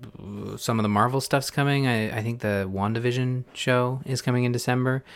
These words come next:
But, uh, yeah, Disney Plus is surprisingly, it's got a lot of content there, and I think that they're,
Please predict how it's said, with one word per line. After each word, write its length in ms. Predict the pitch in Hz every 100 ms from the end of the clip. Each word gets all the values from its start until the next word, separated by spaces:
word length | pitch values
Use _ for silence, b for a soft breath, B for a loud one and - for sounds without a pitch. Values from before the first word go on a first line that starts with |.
| B B B -
But, 320 | 120 107 -
uh, 300 | 113 110 107 104
yeah, 160 | 143
Disney 280 | 113 143 220
Plus 260 | 220 214 185
is 140 | 156
surprisingly, 1080 | - 120 120 113 127 135 131 131 127 127 107
it's 140 | 104
got 180 | - 131
a 60 | 127
lot 160 | 110
of 80 | 110
content 440 | 104 107 107 110
there, 200 | 107 101
and 80 | 101
I 60 | 101
think 260 | 107 98
that 120 | 101 101 - -
they're, 440 | 127 120 110 104